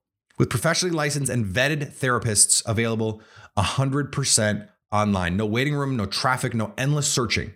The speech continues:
BetterHelp does the work for you. Get unstuck with BetterHelp. Learn more and save ten percent off your first month at betterhelp dot com slash locked on. That's betterhelp dot com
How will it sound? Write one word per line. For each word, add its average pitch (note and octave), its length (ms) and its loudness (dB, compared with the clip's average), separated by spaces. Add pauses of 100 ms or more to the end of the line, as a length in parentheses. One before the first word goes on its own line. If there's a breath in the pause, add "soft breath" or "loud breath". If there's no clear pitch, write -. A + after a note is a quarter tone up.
(720)
BetterHelp A#2+ 300 2
does A2 220 -2
the A2+ 80 -2
work G2+ 200 -2
for E2 220 -2
you. F#2 140 -4 (800 soft breath)
Get C#3+ 100 2
unstuck D3 420 0
with A2 140 -4
BetterHelp. A#2+ 500 0
Learn C#3+ 220 -2
more D3 220 0
and D#3+ 100 -2
save B2 160 0
ten D#3+ 200 -2
percent D#3 280 -2
off C#3 120 -4
your A2+ 80 -2
first F3+ 300 -2
month B2 200 -2
at G#2+ 180 -6
betterhelp D3 440 -2
dot C3 200 -2
com C#3+ 240 -2
slash A2 260 0
locked G2 240 -4
on. D3+ 260 0 (340 loud breath)
That's B2 200 2
betterhelp D3+ 720 -2
dot A#2 240 -2
com F3+ 520 0